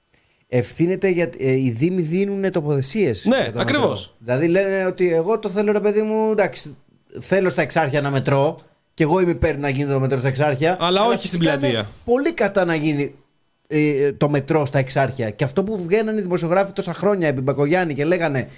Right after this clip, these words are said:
Speaker 1: οι εξαρχιώτες δεν θέλουν και οι μπάχαλοι δεν θέλουν μετρό στα Εξάρχεια. Όχι, δεν λέγανε αυτό οι περισσότεροι, ας πούμε, σύλλογοι κατοίκων εκεί πέρα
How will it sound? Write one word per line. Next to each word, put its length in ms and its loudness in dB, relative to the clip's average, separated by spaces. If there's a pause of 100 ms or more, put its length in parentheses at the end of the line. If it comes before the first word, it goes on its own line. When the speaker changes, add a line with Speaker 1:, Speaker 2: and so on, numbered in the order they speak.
(260)
Speaker 1:
οι 120 2
εξαρχιώτες 580 0
δεν 100 -2
θέλουν 280 0
και 120 0
οι 320 2
μπάχαλοι 360 0
δεν 120 -2
θέλουν 220 0
μετρό 320 0
στα 80 -2
Εξάρχεια. 720 -2
Όχι, 160 -4
δεν 100 4
λέγανε 240 0
αυτό 420 2
οι 240 0
περισσότεροι, 580 0
ας 100 -4
πούμε, 180 0
σύλλογοι 420 0
κατοίκων 440 0
εκεί 140 -2
πέρα 320 0